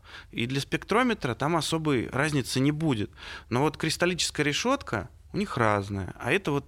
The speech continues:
м, таким вот простым вот касанием не увидеть. То есть и, э, спектрометр это не разглядит. То есть прилетает туда учёный, берёт там, м, пробу, там, разглядывает её там,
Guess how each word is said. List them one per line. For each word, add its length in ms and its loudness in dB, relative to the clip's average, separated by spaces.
м, 260 -4
таким 400 -2
вот 280 -4
простым 380 -2
вот 140 -2
касанием 640 0
не 180 2
увидеть. 560 -2
То 80 -4
есть 220 -6
и, 640 -2
э, 560 -4
спектрометр 720 -2
это 200 -6
не 100 -2
разглядит. 480 -4
То 100 -10
есть 240 -14
прилетает 480 0
туда 200 0
учёный, 580 0
берёт 340 -2
там, 180 -6
м, 180 -4
пробу, 460 4
там, 240 -4
разглядывает 680 -2
её 140 -8
там, 580 -10